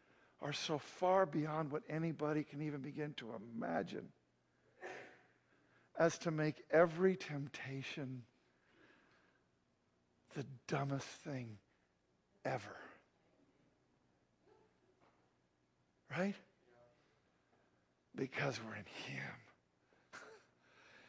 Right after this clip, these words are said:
And it is surpassing. And you can use every word that you can possibly use.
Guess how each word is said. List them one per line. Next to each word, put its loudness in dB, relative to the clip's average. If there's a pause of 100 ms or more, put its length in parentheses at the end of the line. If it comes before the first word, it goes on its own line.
(140)
And 0
it 2
is -2
surpassing. -2 (640)
And 2
you 4
can -2
use 2
every 4
word 2
that 4
you 2
can -2
possibly 2
use. 2